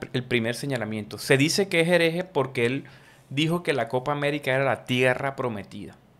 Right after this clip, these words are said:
Pero si ustedes escuchan completo, él dice, "Y esto será como una excusa". Entonces hay dos formas de ver esta, este comentario que él hace. Claro, hace una alusión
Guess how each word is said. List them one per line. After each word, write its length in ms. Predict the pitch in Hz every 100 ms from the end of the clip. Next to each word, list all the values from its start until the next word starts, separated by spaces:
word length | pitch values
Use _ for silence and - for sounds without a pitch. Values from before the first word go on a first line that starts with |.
| _ _ _ - - _
Pero 100 | -
si 80 | 110
ustedes 160 | 107 127
escuchan 240 | 151 165
completo, 380 | 156 127 127 139
él 80 | 139
dice, 340 | 135 151 -
"Y 140 | 120 117
esto 200 | 117 151
será 220 | 143 127
como 220 | 135 123
una 140 | 123
excusa". 600 | 123 - - - 151 123 104
Entonces 280 | 117 135
hay 80 | 147
dos 180 | 143 151
formas 380 | - 165 170 165
de 100 | 120
ver 180 | 120 135
esta, 320 | 135 143 - - - - - -
este 300 | 113 - 139
comentario 560 | 143 110 107 113 123
que 100 | 110
él 80 | 107
hace. 280 | 107 - -
Claro, 380 | 151 170 - -
hace 260 | 113 -
una 180 | 160 151
alusión 680 | 156 120 - - 131 143